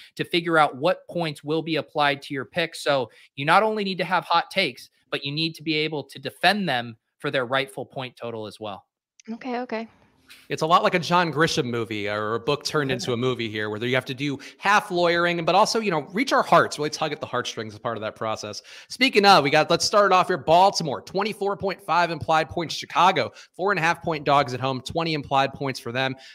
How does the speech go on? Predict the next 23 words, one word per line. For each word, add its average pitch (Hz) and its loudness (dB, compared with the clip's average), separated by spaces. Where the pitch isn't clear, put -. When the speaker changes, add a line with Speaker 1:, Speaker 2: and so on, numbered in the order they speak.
Speaker 3:
Uh, 117 -6
nothing 156 0
too 170 -4
noteworthy 151 -2
in 139 -6
the 131 -12
E 147 -8
D 143 -6
J 135 -2
sports 165 -6
dot 135 -2
com 185 0
lines. 170 -2
Of 139 -12
course, 143 -4
we 139 -8
run 127 -4
a 120 -8
hundred 185 -6
thousand 151 0
simulations 135 -6
to - -20
find 117 -8